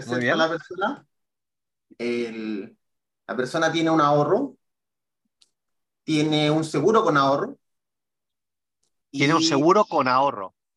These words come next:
Speaker 2: Sí, un seguro con ahorro.
Speaker 1: Vale.
Speaker 2: Que ambas dos cosas, una parte del seguro se va a un componente de ahorro.
Speaker 1: Ujú.
Speaker 2: El, lo invité a que revisáramos su cartola,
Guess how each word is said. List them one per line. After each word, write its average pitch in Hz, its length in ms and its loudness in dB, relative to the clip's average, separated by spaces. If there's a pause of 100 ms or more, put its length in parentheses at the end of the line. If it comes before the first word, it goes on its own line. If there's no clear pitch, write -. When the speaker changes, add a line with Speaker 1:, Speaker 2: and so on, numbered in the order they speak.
(140)
Speaker 2:
Sí, 123 220 -10
un 123 100 -10
seguro 151 340 -6
con 156 140 -4
ahorro. 95 360 -6 (680)
Speaker 1:
Vale. 117 300 -10 (720)
Speaker 2:
Que 147 100 -4
ambas 143 320 -2
dos 143 140 -6
cosas, 147 480 -8
una 160 220 0
parte 165 280 2
del 185 140 4
seguro 185 300 2
se 180 120 -6
va 165 260 6
a 156 120 2
un 156 140 -10
componente 139 460 -6
de 127 60 0
ahorro. 104 280 -6 (1400)
Speaker 1:
Ujú. 156 280 -16 (460)
Speaker 2:
El, 139 1000 0 (420)
lo 147 220 -4
invité 156 480 0
a 190 160 0
que 175 80 -10
revisáramos 151 680 -6
su 151 100 -10
cartola, 175 680 0